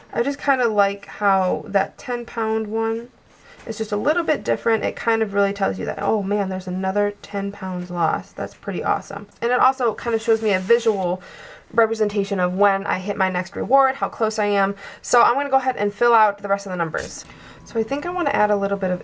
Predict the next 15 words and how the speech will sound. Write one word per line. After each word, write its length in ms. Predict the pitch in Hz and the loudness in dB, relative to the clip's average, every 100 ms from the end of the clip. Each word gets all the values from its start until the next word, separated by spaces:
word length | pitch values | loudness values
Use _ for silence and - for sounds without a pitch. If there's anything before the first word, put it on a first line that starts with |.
| - | -2
interest 680 | 175 175 - 170 - - - - | -2 -2 -6 -6 -8 -18 -20 -16
to 200 | - 190 | -10 -6
this. 220 | - - | -4 -4
So 100 | - | -6
I 60 | - | -6
think 240 | 214 214 | -8 -6
what 100 | 269 | -6
I'm 80 | 302 | -4
gonna 180 | 294 226 | -4 0
do 200 | 202 196 | 0 -2
is 120 | 190 | -4
I'm 180 | - 196 | -4 -4
going 260 | 202 190 190 | -2 -4 -4
to 200 | - 185 | -4 -6
shadow 1120 | 180 - - - 233 226 220 180 151 151 196 | -6 -10 -10 0 4 4 4 2 0 0 -6